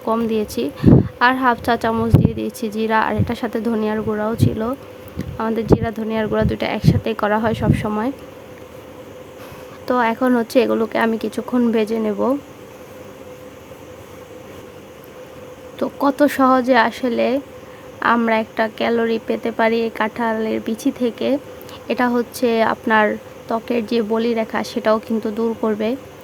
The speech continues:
তো এখন আমি অল্প একটু পানি দিয়ে দিলাম যাতে পুড়ে না যায়। মশলাটা একটু কষানো হলে তারপর আমি এর মধ্যে বিচি দিব। তো মশলাটা মোটামুটি কষানো হচ্ছে।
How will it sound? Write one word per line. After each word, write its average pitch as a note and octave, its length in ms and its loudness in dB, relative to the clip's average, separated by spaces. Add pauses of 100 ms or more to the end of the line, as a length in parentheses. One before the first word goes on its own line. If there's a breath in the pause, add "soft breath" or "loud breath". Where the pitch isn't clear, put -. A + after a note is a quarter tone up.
(640)
তো B3+ 80 6
এখন B3+ 300 4
আমি B3 140 4
অল্প A#3+ 220 4
একটু B3 180 -2
পানি B3 280 2
দিয়ে A#3+ 160 2
দিলাম A3+ 360 4
যাতে A3 340 2 (160)
পুড়ে A#3 220 2
না A3 180 4
যায়। A3 260 2 (460)
মশলাটা A#3 460 0
একটু A#3 260 -6
কষানো A3 420 0
হলে A3+ 240 0
তারপর A3 380 0
আমি G#3+ 240 2
এর G#3+ 80 0
মধ্যে G#3+ 280 0
বিচি G#3+ 280 -4
দিব। A3 360 0 (1400 loud breath)
তো A3+ 140 0
মশলাটা A#3 540 0
মোটামুটি A3+ 540 -2
কষানো A3 400 0
হচ্ছে। A3+ 420 -4